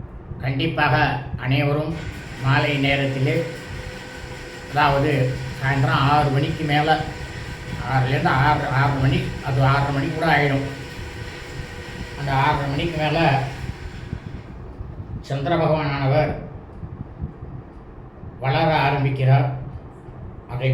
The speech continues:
பார்த்தோமேயானாலே நமது உடலில் உள்ள ரோமங்களில் உள்ள நோய்கள்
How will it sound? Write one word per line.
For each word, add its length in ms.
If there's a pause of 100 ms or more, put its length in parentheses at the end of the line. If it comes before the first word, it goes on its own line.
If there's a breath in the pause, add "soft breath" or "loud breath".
பார்த்தோமேயானாலே 920 (720)
நமது 260 (120)
உடலில் 420
உள்ள 120 (120)
ரோமங்களில் 560
உள்ள 120 (140)
நோய்கள் 380